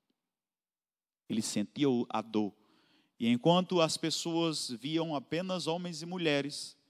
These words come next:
outros apenas volume, Jesus olhou e Jesus conseguiu enxergar um monte de ovelhas sem pastores.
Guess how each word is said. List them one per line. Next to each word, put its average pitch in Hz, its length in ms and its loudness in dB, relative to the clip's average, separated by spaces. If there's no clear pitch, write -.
outros 143 640 4
apenas 156 560 0
volume, 143 560 4
Jesus 123 480 6
olhou 131 400 4
e 107 60 -4
Jesus 127 340 2
conseguiu 135 400 0
enxergar 127 580 0
um 113 60 -4
monte 170 360 2
de 160 80 -8
ovelhas 117 480 2
sem 107 140 -6
pastores. - 720 -10